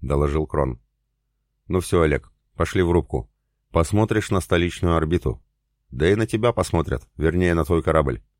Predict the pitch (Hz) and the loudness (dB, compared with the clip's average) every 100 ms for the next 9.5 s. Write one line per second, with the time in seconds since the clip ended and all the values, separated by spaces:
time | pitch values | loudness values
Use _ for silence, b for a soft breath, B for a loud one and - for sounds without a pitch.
0 | _ _ _ - - 92 71 53 _ 95 | _ _ _ -6 0 0 0 -6 _ -6
1 | 98 104 101 95 92 82 65 _ _ _ | -2 -2 0 0 2 0 -2 _ _ _
2 | _ _ _ _ _ _ _ - - 92 | _ _ _ _ _ _ _ -20 -4 0
3 | 87 90 95 - 92 - 85 80 - 85 | 2 2 2 0 -2 2 2 2 0 -4
4 | 76 _ _ _ - 101 92 101 104 - | -4 _ _ _ -4 -2 0 2 0 0
5 | 110 95 92 - 92 87 - 87 90 90 | 0 2 0 0 -2 0 0 0 2 2
6 | 87 90 - 82 78 73 73 73 - _ | 0 -2 -2 -2 0 0 0 -2 -6 _
7 | _ _ _ _ _ _ _ - 71 - | _ _ _ _ _ _ _ -8 -6 0
8 | 98 90 87 85 82 - 85 85 - 78 | 0 2 2 2 0 -2 -2 -2 -2 -4
9 | 82 78 73 69 | -2 -2 0 -2